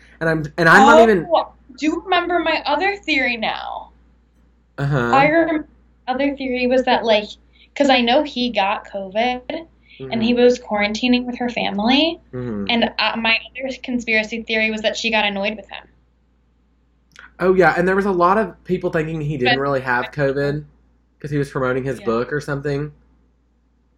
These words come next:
Speaker 2: Oh.
Speaker 1: I'm not really, I, obviously I'm not, I'm, you guys know I'm not in the Bachelorverse, but I just was reading this and it just really, like, makes me sad for both of them. Like, I feel bad that she's having to go through with this,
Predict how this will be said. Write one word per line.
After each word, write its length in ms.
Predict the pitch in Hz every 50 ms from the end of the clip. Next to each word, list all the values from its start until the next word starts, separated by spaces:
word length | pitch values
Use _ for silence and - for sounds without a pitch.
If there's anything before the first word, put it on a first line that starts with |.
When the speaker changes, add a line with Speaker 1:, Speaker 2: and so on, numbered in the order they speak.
| _ _ _ _ _ _ _ _ _ _ -
Speaker 2:
Oh. 1600 | 208 202 208 220 226 247 262 277 285 302 320 339 349 349 349 349 349 349 349 349 339 339 330 311 294 254 226 202 190 175 160 113 117
Speaker 1:
I'm 200 | 196 226 254 269
not 200 | 320 330 254 190
really, 280 | 196 202 190 180 156 170
I, 180 | - 165 170
obviously 440 | 160 - 156 156 151 143 143 - 131
I'm 100 | 113 113
not, 200 | 117 113 120 - -
I'm, 340 | 127 123 123 117 117 113 - - 110 - _ _
you 100 | - 127 120
guys 200 | 123 110 107 117
know 120 | 120 110
I'm 80 | 107 110
not 160 | 110 107 107
in 60 | 104 110
the 60 | 101
Bachelorverse, 880 | 104 101 107 - - 135 127 123 117 131 131 131 135 139 139 - 135
but 320 | 127 135 135 131 127 - - -
I 180 | 185 214 226
just 260 | 220 254 254 - - - 151
was 180 | 165 151 143
reading 240 | 131 127 127 135 143
this 180 | 143 135 135 151
and 140 | 131 123 - _ -
it 120 | 165 175
just 200 | 185 208 202 -
really, 400 | 139 135 139 143 147 143 135 - _ -
like, 380 | 131 135 120 110 101 - -
makes 260 | 131 123 120 120 - -
me 120 | 135 120
sad 640 | - - - 123 110 113 123 135 151 175 170 202 - - _ _ _
for 120 | - 214 175
both 380 | 139 151 160 156 156 143 -
of 120 | 147 117 110
them. 180 | 110 101 101
Like, 180 | 120 131 135 160
I 100 | 147 147
feel 220 | 147 - 185 196
bad 220 | 170 175 170 170 160
that 120 | 160 -
she's 220 | - - 147 143 147
having 180 | 165 156 160
to 40 | 156
go 220 | 151 160 160 165 160
through 240 | 160 - 175 170 175
with 120 | 175 175
this, 260 | 190 185 180 180 180